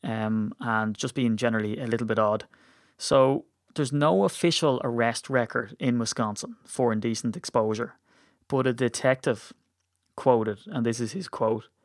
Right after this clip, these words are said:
"He couldn't keep the thing in his pants." So even he says that there are, are at least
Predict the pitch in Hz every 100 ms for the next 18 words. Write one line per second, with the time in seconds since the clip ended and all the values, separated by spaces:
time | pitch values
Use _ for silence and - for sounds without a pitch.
0 | _ _ - 123 156 156 131 - 131 -
1 | - 123 110 104 - - 104 107 - -
2 | _ _ _ _ _ - 139 135 139 127
3 | 127 143 - 123 113 - 117 - 120 113
4 | 120 - 117 110 120 127 131 -